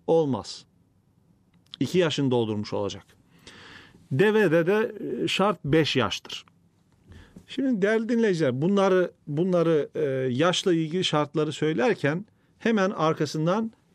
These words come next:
bir, e, hususu daha ilave etmemiz gerekiyor. Hayvanlar, kurbanlık hayvanlar kusurlu olmamalıdır. Hani Allah'a sunacağız. En bir, e, pa-, sultanların sultanı,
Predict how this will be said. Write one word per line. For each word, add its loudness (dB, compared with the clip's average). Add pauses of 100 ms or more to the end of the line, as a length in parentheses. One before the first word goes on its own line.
(140)
bir, 0 (140)
e, 2
hususu -2
daha 2
ilave 4
etmemiz -2
gerekiyor. 0 (500)
Hayvanlar, 2 (960)
kurbanlık 2
hayvanlar 0 (1200)
kusurlu 0
olmamalıdır. 0 (360)
Hani 0
Allah'a 0
sunacağız. -4 (640)
En 0 (180)
bir, -2
e, 2
pa-, -4
sultanların 2
sultanı, -2